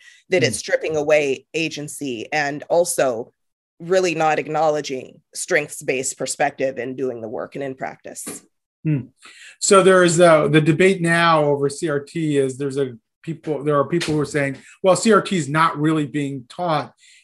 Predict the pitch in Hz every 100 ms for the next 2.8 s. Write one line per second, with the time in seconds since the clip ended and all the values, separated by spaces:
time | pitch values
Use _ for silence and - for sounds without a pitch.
0 | _ - 143 151 151 147 147 131 165 139
1 | 151 143 175 185 180 - 160 151 - -
2 | - 143 156 127 - 139 135 127